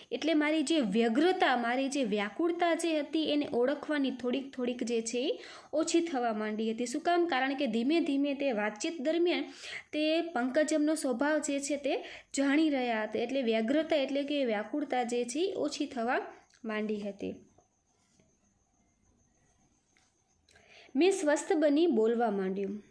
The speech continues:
હવે લેખક બોલે છે, મારી મુક્તમાં, મુક્ત કલ્પનામાં પણ મને એ વિચાર નહોતો આવ્યો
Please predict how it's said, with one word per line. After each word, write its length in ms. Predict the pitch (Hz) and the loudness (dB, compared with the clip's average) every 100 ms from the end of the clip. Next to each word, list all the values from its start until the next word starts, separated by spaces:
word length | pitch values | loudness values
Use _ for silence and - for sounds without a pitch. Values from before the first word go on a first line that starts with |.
| - | -4
હવે 120 | 277 | -2
લેખક 340 | 254 233 254 262 | 0 -2 -4 -4
બોલે 360 | 214 208 196 | -4 -2 -4
છે, 200 | 220 247 330 - - - - - - | -6 -6 -6 -8 -20 -20 -20 -20 -6
મારી 320 | 240 269 349 | 0 4 6
મુક્તમાં, 720 | 311 269 269 359 330 349 359 277 | 4 4 0 2 4 4 4 4
મુક્ત 340 | 247 269 - | 2 0 0
કલ્પનામાં 840 | 381 381 247 269 330 320 311 320 | 0 2 0 2 0 2 2 0
પણ 460 | 311 - 339 320 208 214 | 0 0 2 2 0 -4
મને 380 | 208 220 269 320 | -2 0 2 0
એ 220 | - 320 | 0 -2
વિચાર 420 | 240 220 294 311 | -2 -2 -2 2
નહોતો 320 | 330 359 392 | 2 2 2
આવ્યો 320 | 311 208 196 | 2 2 -2